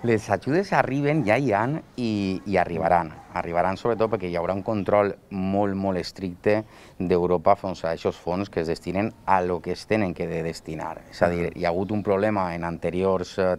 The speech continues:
Speaker 1: temps en quant a aquests fons no se destinaven per al que valia, ara no passarà això i, sobretot, eh, animar i recomanar a totes les empreses, tant xicotetes com, com grans,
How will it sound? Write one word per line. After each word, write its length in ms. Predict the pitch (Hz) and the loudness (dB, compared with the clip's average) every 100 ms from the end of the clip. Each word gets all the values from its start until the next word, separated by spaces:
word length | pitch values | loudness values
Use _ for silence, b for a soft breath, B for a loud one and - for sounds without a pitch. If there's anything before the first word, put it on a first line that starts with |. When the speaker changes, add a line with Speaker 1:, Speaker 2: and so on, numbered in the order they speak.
| - | 0
Speaker 1:
temps 360 | 104 95 85 B B | -2 -2 -6 B B
en 120 | 87 82 | -6 -4
quant 140 | 85 | -4
a 60 | 82 | -2
aquests 200 | 95 - | -4 0
fons 280 | 104 95 | 0 0
no 120 | 87 85 | -2 -2
se 100 | 95 | -2
destinaven 460 | 92 - 98 101 | -2 0 2 2
per 100 | 82 | 0
al 160 | 85 82 | -2 0
que 140 | 101 | 0
valia, 340 | 98 95 98 107 B B B | 0 0 -2 -2 B B B
ara 340 | 90 92 95 - - _ - | 4 6 4 0 -20 _ -8
no 260 | 95 95 | -2 0
passarà 340 | 92 92 90 87 | 2 0 2 -2
això 320 | - 92 107 - | 0 0 0 -2
i, 80 | 92 | -6
sobretot, 480 | 90 90 104 107 - | -4 0 2 0 -4
eh, 580 | - 104 98 95 92 90 B B B B B | -8 -4 -2 -2 -2 -4 B B B B B
animar 640 | 95 95 98 98 120 160 - - | 0 2 4 6 6 4 -4 -10
i 260 | 107 101 | -6 -4
recomanar 680 | 90 95 95 92 90 98 104 | -2 -2 -2 -2 0 2 2
a 80 | 87 | 2
totes 200 | 90 98 | 0 -2
les 160 | 98 | -2
empreses, 580 | 92 87 90 90 113 117 | -2 -2 -2 0 0 -2
tant 260 | - 104 123 | 0 0 0
xicotetes 640 | - 107 98 87 98 90 - | -8 -4 -2 0 0 -2 -4
com, 440 | 90 85 82 78 - | -6 -4 -6 -8 -6
com 220 | 85 80 | -6 -2
grans, 420 | 85 90 127 - | 0 0 0 -6